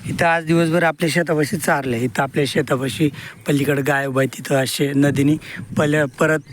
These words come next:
पाण्याच्या पलीकडे गेलो होतो, मग तिकडं थोड्या चारल्या,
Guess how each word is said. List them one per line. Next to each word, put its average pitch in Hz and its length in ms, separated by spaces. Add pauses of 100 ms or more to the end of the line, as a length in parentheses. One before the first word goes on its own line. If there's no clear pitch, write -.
(160)
पाण्याच्या 156 340
पलीकडे 160 400
गेलो 156 240
होतो, 131 200
मग - 520
तिकडं 151 300
थोड्या 151 240
चारल्या, 143 320